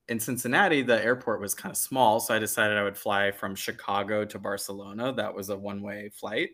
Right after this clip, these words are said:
or a nonstop. Uh, and in order to do that, I would drive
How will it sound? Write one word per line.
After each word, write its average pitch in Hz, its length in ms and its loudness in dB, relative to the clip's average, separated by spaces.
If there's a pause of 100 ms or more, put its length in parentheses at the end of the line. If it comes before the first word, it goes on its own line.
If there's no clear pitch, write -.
or 101 340 -2
a 101 80 -6
nonstop. 104 600 -4 (800)
Uh, 101 400 6
and 113 120 4
in 110 100 2
order 110 180 4
to 104 140 -6
do 127 180 0
that, 113 160 8
I 101 80 6
would 101 180 0
drive 101 360 4